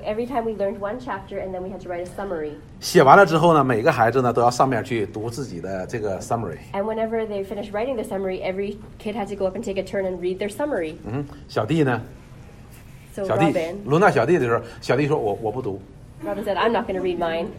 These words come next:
Speaker 2: 我说：“小弟，为什么不读呢？”
Speaker 1: "Why aren't you gonna read it?"
Speaker 2: 我不想读。
Speaker 1: "I don't want to."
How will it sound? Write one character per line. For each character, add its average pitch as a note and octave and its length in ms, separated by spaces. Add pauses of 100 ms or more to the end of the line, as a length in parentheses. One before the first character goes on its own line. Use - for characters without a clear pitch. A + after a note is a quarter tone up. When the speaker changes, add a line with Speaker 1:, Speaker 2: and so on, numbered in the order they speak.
(500)
Speaker 2:
我 E3 100
说 F#3+ 80
：“小 C3+ 120
弟， F#3 200 (200)
为 B3 100
什 D#3+ 100
么 C3+ 80
不 D#3 140
读 A2 180
呢？” C#3+ 140 (120)
Speaker 1:
"Why A3 140
aren't B3+ 60
you C4+ 100
gonna C#4+ 160
read E4 180
it?" - 180 (360)
Speaker 2:
我 A2+ 80
不 B2 100
想 D3 200
读。 G2 120 (360)
Speaker 1:
"I A#3 100
don't B3 80
want D#4 300
to." D3+ 120